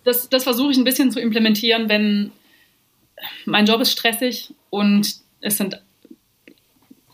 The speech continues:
Charaktere, mit denen ich arbeite, würde ich mal sagen. Dieses Medienbusiness, ja, da sind, äh,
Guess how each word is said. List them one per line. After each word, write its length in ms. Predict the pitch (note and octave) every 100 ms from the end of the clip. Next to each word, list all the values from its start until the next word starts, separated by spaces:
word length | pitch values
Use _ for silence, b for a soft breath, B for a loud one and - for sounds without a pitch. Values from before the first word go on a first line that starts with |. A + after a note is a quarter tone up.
| _ _ _ _ _ _ - - - -
Charaktere, 640 | - A3+ G#3+ - A#3+ B3+
mit 140 | G#3+ G#3
denen 140 | G3
ich 120 | G3
arbeite, 480 | F#3 F#3 F#3 A3 B3+ - _ _ _
würde 160 | - G3
ich 60 | G#3
mal 140 | G3
sagen. 360 | G3 F#3+ A#3+ - B B B B _
Dieses 360 | G#3 G3+ F#3+ F#3+
Medienbusiness, 760 | G3+ G3+ G#3+ G#3+ G3+ G3+ G3
ja, 160 | E3+ F#3
da 160 | G3 F#3+
sind, 280 | F#3
äh, 40 | F#3